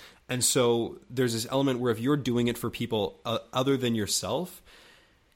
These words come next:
it's so much easier to reach that, that breaking point, that burnout point where it's like, "Why am I actually doing this? What, what's the point of, if I'm just creating this to get as many l-, views as possible so that I'm trying to,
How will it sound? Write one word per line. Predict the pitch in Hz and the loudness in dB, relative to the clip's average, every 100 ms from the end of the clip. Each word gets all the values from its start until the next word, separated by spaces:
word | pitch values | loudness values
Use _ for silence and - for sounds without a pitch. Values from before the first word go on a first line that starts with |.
| - | -10
it's | 139 127 | -6 -2
so | - - 156 | 0 4 4
much | 151 - | 2 0
easier | 139 123 123 | -4 -2 -2
to | 117 | -2
reach | 107 113 - 120 | -2 -2 -2 -2
that, | 107 110 | -2 -2
that | 107 107 - | -6 -4 -2
breaking | 110 113 104 | -2 -2 -6
point, | 113 104 | -6 -6
that | 104 95 | -8 -6
burnout | 104 104 104 | -4 -4 -6
point | - 113 98 110 | -6 -6 -6 -4
where | 110 104 | -4 -2
it's | 104 - | -2 -4
like, | 104 101 | -4 -4
"Why | 110 131 143 | 0 0 2
am | 143 | 2
I | 117 | 2
actually | 107 - 107 | 0 -2 -6
doing | 98 98 | -4 -6
this? | 87 90 120 | -6 -10 2
What, | 127 143 | 2 4
what's | 135 147 | 0 0
the | - | -2
point | 123 - 120 113 | -4 -4 -2 0
of, | 101 | -2
if | 120 120 | -2 2
I'm | 147 147 | 2 4
just | 147 - | 0 0
creating | 127 117 120 | -2 0 0
this | 117 | -2
to | - | -2
get | 113 110 | -2 -2
as | |
many | 104 110 113 110 104 - | 0 0 2 0 -2 -6
l-, | 98 69 | -12 -12
views | 110 110 113 127 120 | -12 -8 -2 0 0
as | 113 | -4
possible | 113 110 - 113 104 | -2 -2 -2 -2 -2
so | - | -2
that | 101 | -2
I'm | 98 | -4
trying | 92 113 110 104 | -4 -4 -4 -4
to, | - 107 101 98 95 | -4 -4 -4 -4 -4